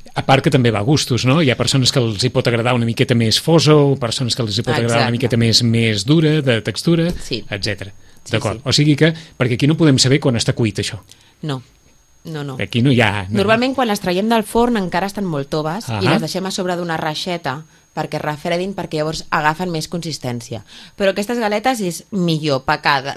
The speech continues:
Speaker 2: de, de menys cuit
Speaker 1: Cuit
Speaker 2: que de
Speaker 1: que
Speaker 2: massa
Speaker 1: no de
Speaker 2: cuit.
Speaker 1: massa cuit,
Speaker 2: Sí.
Speaker 1: eh? Aquestes són les cookies farcides de xocolata i els macarons.
Speaker 2: Ara, sí.
Speaker 1: Els macarons.
Speaker 2: Sí.
Speaker 1: Aquesta era l'especialitat que, que jo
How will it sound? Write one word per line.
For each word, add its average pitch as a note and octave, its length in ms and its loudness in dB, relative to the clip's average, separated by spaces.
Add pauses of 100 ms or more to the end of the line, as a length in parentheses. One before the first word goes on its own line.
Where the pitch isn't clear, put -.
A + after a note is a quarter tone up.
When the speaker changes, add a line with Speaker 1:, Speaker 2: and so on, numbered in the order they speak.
Speaker 2:
de, C#3 480 -2
de C3 120 -4
menys F#3+ 380 0
cuit A#3 240 2
Speaker 1:
Cuit G3 240 0
Speaker 2:
que F#3+ 80 -4
de E3+ 80 0
Speaker 1:
que D3 60 -2
Speaker 2:
massa D3+ 160 6
Speaker 1:
no C#3+ 180 8
de C3 60 6
Speaker 2:
cuit. B2 60 4
Speaker 1:
massa B2 240 2
cuit, G2 180 -6
Speaker 2:
Sí. - 120 2
Speaker 1:
eh? A3 80 2 (840)
Aquestes F#3 320 2
són F#3+ 200 4
les E3 160 4
cookies F3+ 380 4
farcides D#3+ 420 2
de C#3+ 80 2
xocolata D3 520 0 (180)
i D#3+ 420 2 (840)
els A#2+ 360 0
macarons. A#2 920 -2 (960)
Speaker 2:
Ara, F#3+ 1080 -2
sí. - 160 -10
Speaker 1:
Els C3+ 400 0
macarons. C3+ 580 4
Speaker 2:
Sí. B2 80 2
Speaker 1:
Aquesta F3+ 300 4
era E3+ 140 2
l'especialitat D3+ 760 2
que, C#3 140 4 (160)
que C3+ 160 4
jo B2+ 260 2